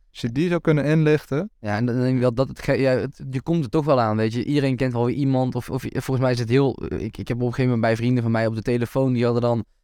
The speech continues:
Speaker 2: een, eh, die werden gewoon om de zoveel tijd geappt door, door een ander nummer. Dan stonden ze op een zendlijst van,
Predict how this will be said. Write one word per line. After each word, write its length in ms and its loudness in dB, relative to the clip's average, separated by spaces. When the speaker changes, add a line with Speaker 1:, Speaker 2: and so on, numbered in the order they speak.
Speaker 2:
een, 180 0
eh, 460 2
die 180 0
werden 180 0
gewoon 160 0
om 140 0
de 60 2
zoveel 200 2
tijd 220 2
geappt 300 -2
door, 180 0
door 140 0
een 240 -2
ander 280 0
nummer. 260 2
Dan 100 0
stonden 340 -2
ze 60 0
op 60 -2
een 60 -4
zendlijst 460 0
van, 140 -6